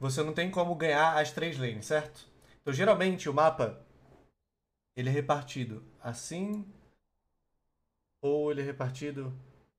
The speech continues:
assim. Tá? É, o Weakside, por que que o Weakside ele é tão difícil? O Weakside, ele tem, ele tem uma, uma peculiaridade que...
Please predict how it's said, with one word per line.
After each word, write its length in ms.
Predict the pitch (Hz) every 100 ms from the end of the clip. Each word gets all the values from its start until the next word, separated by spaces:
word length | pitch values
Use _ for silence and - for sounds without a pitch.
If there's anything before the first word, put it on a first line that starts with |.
| _ _ _ _ _ _ _ _ _ _ -
assim. 420 | 120 - 110 95 - _ _ _ _ _ _ _ _ _ _ _ _ _ _ _ _ _ _ _ _
Tá? 280 | 127 131 - - - - - - _ _ _ -
É, 680 | 143 143 139 135 131 127 - - - _ _ _ _ - -
o 60 | 180
Weakside, 560 | 240 - 196 196 135
por 120 | -
que 140 | - 240
que 60 |
o 20 | 233
Weakside 480 | 202 - 185 185
ele 80 | 175
é 40 | 180
tão 180 | 185
difícil? 580 | 196 - 165 131 127 120 - _ _ _ _
O 60 | 147
Weakside, 480 | 160 - 190 196 175
ele 120 | 160
tem, 320 | 170 170 180
ele 260 | 151 147 143
tem 220 | 160 165
uma, 720 | 160 151 139 131 120 110 110 - _ -
uma 180 | 143
peculiaridade 800 | 143 156 156 143 131 139 147 110 - - - - - _ _ _ _ _ _ _ _
que... 1080 | - 156 160 160 156 151 147 139 131 127